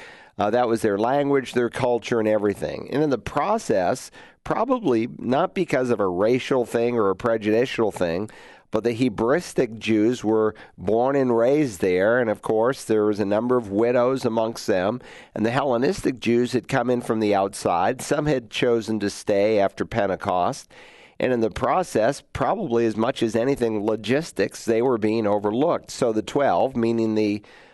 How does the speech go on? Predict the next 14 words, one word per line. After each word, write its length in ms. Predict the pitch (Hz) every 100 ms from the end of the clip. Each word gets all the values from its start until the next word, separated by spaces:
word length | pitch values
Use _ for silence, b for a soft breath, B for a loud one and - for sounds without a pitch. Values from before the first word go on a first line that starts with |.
| B
apostles, 800 | - - 127 107 92 104 110 147
summoned 500 | - - 127 139 135
the 60 | 120
congregation 880 | 123 117 113 110 107 104 104 110
of 100 | 104
the 80 | 98
disciples 640 | 104 - 95 90 - 110
and 160 | 101 101
said, 260 | 107 104 -
"It's 220 | 110 -
not 320 | 110 131 131
desirable 720 | 113 110 113 113 117 107 101
for 280 | - 98 98
us 500 | 135 101 101 -